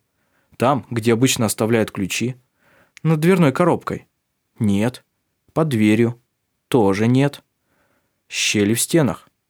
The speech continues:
Нет, нигде нет. Осталась лишь капитальная стена. Ибо крышу, крытую торфом, она уже основательно прощупала руками,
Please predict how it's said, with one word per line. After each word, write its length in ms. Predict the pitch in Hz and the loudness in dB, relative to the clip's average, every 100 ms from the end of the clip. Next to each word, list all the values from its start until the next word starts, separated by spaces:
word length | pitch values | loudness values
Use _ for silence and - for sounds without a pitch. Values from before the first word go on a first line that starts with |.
| _ | _
Нет, 440 | 110 120 147 - 110 | -2 2 0 -2 -4
нигде 280 | 110 113 143 | -2 2 2
нет. 340 | 160 - - _ _ _ _ _ - | 2 -2 -8 _ _ _ _ _ -6
Осталась 640 | 107 - - 143 180 - | -4 -2 0 2 0 0
лишь 180 | 113 - | -2 -2
капитальная 560 | 156 - 113 98 110 | -4 -2 0 0 0
стена. 440 | 110 - 139 87 - _ _ _ _ - | -2 -4 -6 -6 -8 _ _ _ _ -2
Ибо 260 | 123 120 | 0 0
крышу, 400 | - 147 185 92 | 0 0 0 -2
крытую 340 | - 110 110 107 | -2 -2 -2 0
торфом, 440 | 117 101 - 64 - - | 0 0 -6 -12 -16 -6
она 320 | 104 98 95 | -2 2 2
уже 160 | 117 143 | 2 2
основательно 560 | 147 170 135 110 131 | 2 2 0 0 -2
прощупала 560 | 131 147 - 127 123 127 | -2 -2 -2 -2 0 0
руками, 480 | 165 - 113 110 | 0 -2 -2 -2